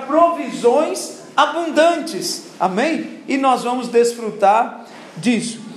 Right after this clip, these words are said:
Então, o que que acontece quando o rio é grande? Primeira coisa,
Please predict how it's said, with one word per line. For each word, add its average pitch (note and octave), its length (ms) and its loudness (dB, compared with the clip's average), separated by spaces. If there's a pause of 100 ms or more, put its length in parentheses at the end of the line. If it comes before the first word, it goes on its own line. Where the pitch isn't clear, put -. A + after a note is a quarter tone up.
(220)
Então, D#4+ 340 4
o E4 60 -2
que E4+ 180 0
que F4 120 0
acontece C#4 880 0
quando C#4+ 380 2
o B3 60 -2
rio C4+ 320 2
é A#3+ 80 6
grande? G3+ 600 0 (420)
Primeira C#4 400 6
coisa, C#4+ 680 2